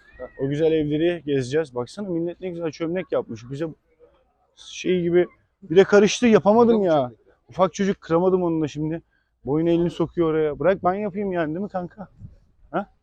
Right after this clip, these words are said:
Speaker 1: Ya çocuk da sanatını
Speaker 2: Aynen.
Speaker 1: icra ediyor.
Speaker 2: Şu anda arkadaşımız arıyor. Hemen kapayacağız ve devam edeceğiz.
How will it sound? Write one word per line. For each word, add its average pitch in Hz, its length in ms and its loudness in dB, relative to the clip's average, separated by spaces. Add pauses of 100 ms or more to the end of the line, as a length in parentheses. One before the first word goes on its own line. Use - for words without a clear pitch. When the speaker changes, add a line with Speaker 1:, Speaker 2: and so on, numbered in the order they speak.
(100)
Speaker 1:
Ya 156 180 -14 (800)
çocuk 190 240 -18 (180)
da 196 320 -6 (420)
sanatını 139 420 -10
Speaker 2:
Aynen. 190 260 -10
Speaker 1:
icra 135 260 -10
ediyor. 120 120 -14
Speaker 2:
Şu 117 160 -6
anda 196 200 -4
arkadaşımız 202 560 -2
arıyor. 196 220 2
Hemen 185 200 -2
kapayacağız 170 520 -8
ve 156 180 -4
devam 117 300 -4
edeceğiz. 85 420 -16